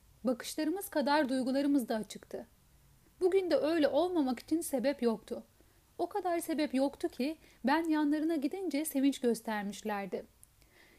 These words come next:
İhtiyarın, "Elimi uzatsam mesullerden birini kulağından yakalarım." dediği zaman telaşlanmışlar,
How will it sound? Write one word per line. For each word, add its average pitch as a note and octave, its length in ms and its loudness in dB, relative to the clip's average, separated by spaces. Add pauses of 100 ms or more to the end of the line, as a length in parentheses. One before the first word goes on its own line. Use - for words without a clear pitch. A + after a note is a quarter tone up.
(220)
İhtiyarın, E4 600 2 (320)
"Elimi C#4+ 260 0
uzatsam D#4 600 0
mesullerden C#4+ 800 2
birini D4+ 260 2
kulağından C4+ 760 2
yakalarım." C4+ 580 2
dediği B3+ 340 0
zaman B3 380 2
telaşlanmışlar, A#3 1040 -2